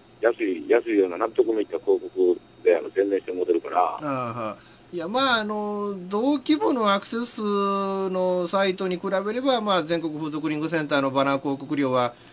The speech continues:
Speaker 2: あの、まあ、下手すると、うん分の一ぐらいじゃないかなと思うぐらいに、
Speaker 1: はい。
Speaker 2: まあ、その代わり、
Speaker 1: そうですね。
Speaker 2: まあ、あの、半分庶民ぐらいの気分じゃないと、まあ、ちょっとやっていけない面もあるんですけども。ええ。
Speaker 1: はい。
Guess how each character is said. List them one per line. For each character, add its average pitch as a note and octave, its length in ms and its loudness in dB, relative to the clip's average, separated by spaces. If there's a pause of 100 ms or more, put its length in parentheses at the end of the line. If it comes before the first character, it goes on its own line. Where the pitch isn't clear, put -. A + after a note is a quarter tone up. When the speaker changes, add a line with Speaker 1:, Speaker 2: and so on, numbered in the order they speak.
(180)
Speaker 2:
あ A#2+ 140 -2
の、 A2 680 -4
ま A#2 80 -6
あ、 G#2+ 40 -6
下 B2+ 200 0
手 - 40 0
す D3 80 -4
る A#2+ 100 -4
と、 A2 380 -4 (320)
う C3 120 -6
ん C#3 120 0
分 C#3 160 0
の C#3 80 4
一 C#3 160 2
ぐ C3+ 100 2
ら B2 160 4
い A2+ 260 0
じ A#2 80 -2
ゃ A2+ 40 0
な B2 120 0
い A#2 60 -2
か A2+ 100 -2
な B2 140 -2
と A#2+ 100 -4
思 A#2+ 180 -2
う - 20 -4
ぐ A#2 100 -4
ら A2 140 0
い G#2+ 60 -2
に、 G2+ 160 -6
Speaker 1:
は G#2 40 -8
い。 - 20 -10
Speaker 2:
ま C3+ 120 -2
あ、 - 20 -2
そ E3+ 80 -2
の E3+ 80 2
代 F#3+ 120 6
わ F#3 40 8
り、 F#3+ 60 4
Speaker 1:
そ G3+ 80 -2
う - 20 2
で E3+ 120 4
す B2+ 40 4
ね。 F#2+ 80 -2 (320)
Speaker 2:
ま B2 80 -2
あ、 - 20 2
あ B2+ 40 0
の、 A2+ 1300 -4 (560)
半 D3 240 -2
分 E3+ 100 0
庶 F#3+ 220 2
民 A3 200 0
ぐ E3+ 120 2
ら E3 120 8
い D3+ 60 2
の C#3 80 0
気 E3+ 140 0
分 D#3 180 0
じ C3+ 60 2
ゃ B2+ 40 2
な A#2+ 80 2
い A2+ 80 -2
と、 A#2 140 -6
ま A#2 280 0
あ、 G#2 60 -4
ち C3+ 80 -4
ょ B2+ 40 -4
っ - 20 -4
と - 80 -12
や A#2 120 -2
っ - 20 -12
て C3+ 100 -6
い B2 40 -4
け C3+ 100 -2
な C#3 80 -4
い E3 80 2
面 E3 180 4
も B2 80 4
あ A#2+ 60 6
る D3 100 0
ん B2 60 -2
で A2 100 -4
す - 100 -10
け A#2+ 120 0
ど G#2+ 100 -4
も。 G2 180 -6 (500)
え G2 100 -8
え。 - 20 -4
Speaker 1:
は F#2 260 0
い。 C2+ 80 -10